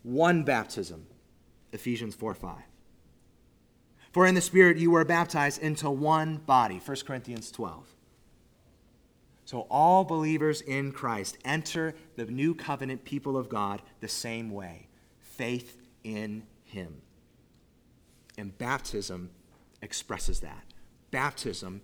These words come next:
shows that. It communicates the people to whom we now belong. So we have a bunch of data.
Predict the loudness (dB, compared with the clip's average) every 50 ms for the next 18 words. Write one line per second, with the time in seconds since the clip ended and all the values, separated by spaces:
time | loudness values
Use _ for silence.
0 | _ _ -14 -12 -8 -4 -2 0 0 0 0 -2 -4 -8 -12 -14 -12 -12 -12 -12
1 | -14 -18 -20 -20 -20 -20 _ _ _ _ -20 -12 -8 -8 -8 -6 -4 -4 -2 0
2 | 2 2 0 0 -2 -4 -4 -4 -4 -6 -10 -12 -14 -12 -8 -8 -8 -4 0 0
3 | 0 0 0 -2 -2 -4 -6 -8 -8 -6 -6 -4 -4 -6 -8 -8 -12 -20 -18 -12
4 | -10 -8 -8 -6 -4 -4 -2 -2 -2 -2 -4 -6 -10 -14 -12 -8 -8 -6 -6 -6
5 | -8 -10 -12 -16 -20 -20 _ _ _ _ _ _ _ _ _ _ _ _ _ _
6 | _ _ _ _ _ _ _ _ _ _ _ _ _ _ _ _ _ _ _ _
7 | -8 -4 -2 -2 0 0 0 0 0 -2 -2 -2 -4 -4 -6 -8 -6 -6 -6 -6
8 | -8